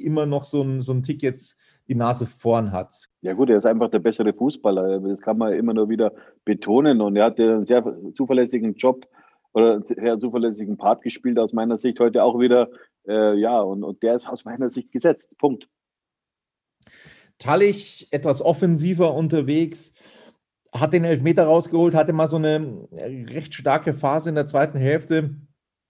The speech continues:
Speaker 1: Ich würde mal sagen, so fünfzehn, zwanzig Minuten, aber insgesamt merkst du ihm schon noch an, er ist einfach jung,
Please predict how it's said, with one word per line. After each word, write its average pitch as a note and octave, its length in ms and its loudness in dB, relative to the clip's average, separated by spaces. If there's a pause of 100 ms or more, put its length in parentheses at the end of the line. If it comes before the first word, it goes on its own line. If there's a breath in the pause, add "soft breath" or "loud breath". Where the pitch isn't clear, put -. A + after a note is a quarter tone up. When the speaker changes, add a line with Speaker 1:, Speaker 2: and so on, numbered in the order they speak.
(160)
Speaker 1:
Ich C3 100 -10
würde D3+ 160 4
mal C#3+ 120 2
sagen, C#3+ 240 2
so B2+ 100 -2
fünfzehn, E3 500 -2
zwanzig D3+ 480 -6
Minuten, D#3 440 -2
aber C#3+ 180 0
insgesamt D3+ 760 -4
merkst D3+ 400 -6
du D#3+ 40 -6
ihm D#3+ 140 -6
schon D#3 180 -6
noch D3 120 -4
an, D#3 360 -8
er A#2 240 -8
ist C#3 160 -6
einfach C3 300 -8
jung, F3+ 520 -2